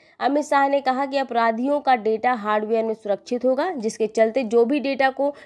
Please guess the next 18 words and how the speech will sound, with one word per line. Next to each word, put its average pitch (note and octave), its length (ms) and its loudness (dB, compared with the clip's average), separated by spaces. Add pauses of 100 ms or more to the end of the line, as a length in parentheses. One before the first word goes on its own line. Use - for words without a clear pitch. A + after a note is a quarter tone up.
(120)
मिलान A#3+ 320 4
के B3+ 80 -4
लिए B3 140 -4
भेजेगा, A#3+ 560 -2 (240)
उन्हें E4+ 260 2
रिजल्ट C#4 380 0
दिए G#3 320 0
जाएंगे C4+ 500 2 (300)
और C4+ 180 2
ये C#4 260 0
डेटा C4+ 360 0
शेयर A#3+ 400 0
नहीं D#4 320 2
किया G#3+ 260 0
जाएगा, D#3+ 460 -4
यानी F#3 340 -2
गुप्त G3 360 -8
होगा। D#3+ 260 -2